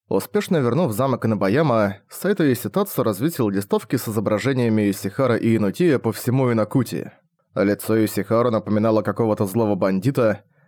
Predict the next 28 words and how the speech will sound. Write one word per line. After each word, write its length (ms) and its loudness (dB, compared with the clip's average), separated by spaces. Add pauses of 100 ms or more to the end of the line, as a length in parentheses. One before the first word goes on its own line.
(120)
а 180 2
Инутия 520 2
вообще 380 0
изобразили 580 0
с 100 -6
тигриной 380 0
шкурой 280 -2
на 100 0
голове. 520 2 (800)
Эти 320 0
люди — 320 2
шпионы 420 0
Авари 520 2 (220)
и 140 2
в 80 0
сговоре 460 0
с 100 -10
восставшей 600 0
Токинако 500 0
Хамбэй. 680 -2 (360)
Благодаря 500 0
таким 280 -2
плакатам 520 0
они 160 0
стали 300 0
тайными 440 0
лидерами 400 2
заговора, 680 0